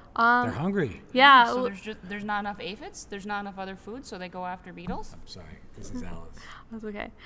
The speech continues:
Speaker 1: Uh, well, they're generous predators, so, uh, I think a lot of times they're just opportunistic and they'll eat
Speaker 3: Okay.
Speaker 1: what's around them.
Speaker 3: Okay.
Speaker 1: Um, their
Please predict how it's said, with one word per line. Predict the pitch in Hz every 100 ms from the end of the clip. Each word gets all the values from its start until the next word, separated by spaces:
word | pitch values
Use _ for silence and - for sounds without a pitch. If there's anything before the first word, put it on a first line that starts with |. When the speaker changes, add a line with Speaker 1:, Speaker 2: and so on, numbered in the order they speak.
| -
Speaker 1:
Uh, | 262 285 -
well, | 294
they're | 302
generous | 285 330 349 320
predators, | - 254 247 277 311 311
so, | - 233 214 214 220 - - - -
uh, | 202
I | 208
think | 247 240
a |
lot | 233
of | 226
times | - 220 226
they're | 214
just | 202 -
opportunistic | 208 214 202 220 208 220 285 285
and | - 214
they'll | 214 -
eat | 208 214 - - -
Speaker 3:
Okay. | 196 247 269
Speaker 1:
what's | 220 -
around | 214 202 202 208
them. | 208 208 208 214 - -
Speaker 3:
Okay. | 208 220 - - -
Speaker 1:
Um, | - 196 190 202 214 - -
their | 226 226